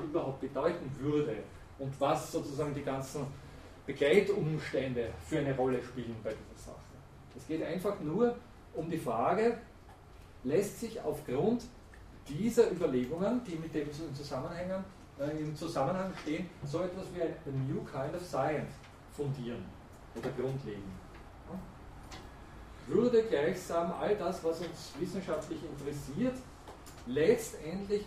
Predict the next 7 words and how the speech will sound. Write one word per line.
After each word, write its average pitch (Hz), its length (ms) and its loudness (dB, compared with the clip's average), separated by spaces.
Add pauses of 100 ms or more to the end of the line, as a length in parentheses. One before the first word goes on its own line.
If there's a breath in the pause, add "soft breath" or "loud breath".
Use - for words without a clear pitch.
auf 147 120 -6
solche 180 440 0
elementaren 160 800 -2
Umstände 160 680 0 (180)
zurückgeführt 127 1120 -4
werden 110 260 -4 (100)
können. 110 500 -4